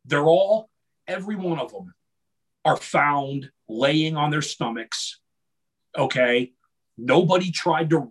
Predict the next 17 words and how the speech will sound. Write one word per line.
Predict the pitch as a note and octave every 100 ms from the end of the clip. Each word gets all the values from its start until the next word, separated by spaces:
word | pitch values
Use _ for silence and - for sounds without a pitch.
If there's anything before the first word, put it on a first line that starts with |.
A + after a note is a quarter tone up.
| A2
run. | B2 C3+ C#3+ D#3 E3 _ _ _ _ _ _ _ _ _ _ _ _ _ _ C#3
They're | C3
all | C3 D3 F3 F3+
in |
the | E3
same. | - - - _ _ _ _ C3+
You, | D3+
you | D3+ F3
mean | G#3 G3
to |
tell | - G3+ G3+
me, | G3+ G#3 -
uh, | C#3+ C3+
it's | C3
a | D#3+
big | F#3+ F#3+
house, | D3+ B3 C#3 -